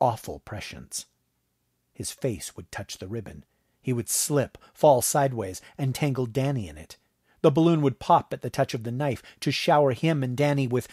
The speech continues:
something unspeakable. He shook off the notion and began to slice at the rigid salmon line above his hand.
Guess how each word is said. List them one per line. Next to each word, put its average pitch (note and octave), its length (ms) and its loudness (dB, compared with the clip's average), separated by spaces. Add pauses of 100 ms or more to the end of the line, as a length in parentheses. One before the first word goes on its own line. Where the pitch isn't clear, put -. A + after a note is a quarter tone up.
something D#3 580 2
unspeakable. B2 840 -2 (1000)
He - 120 -10
shook - 260 -8
off A2+ 220 -2
the F#2+ 100 -12
notion F#2 460 -12 (300)
and A2+ 100 -6
began A2 240 -4
to A#2 60 -6
slice A#2 560 -2
at A2+ 100 -8
the A#2+ 80 -2
rigid A2+ 420 -4
salmon A#2 440 -4
line F#2+ 340 -8
above E2+ 220 -14
his G2 140 -12
hand. E2+ 420 -16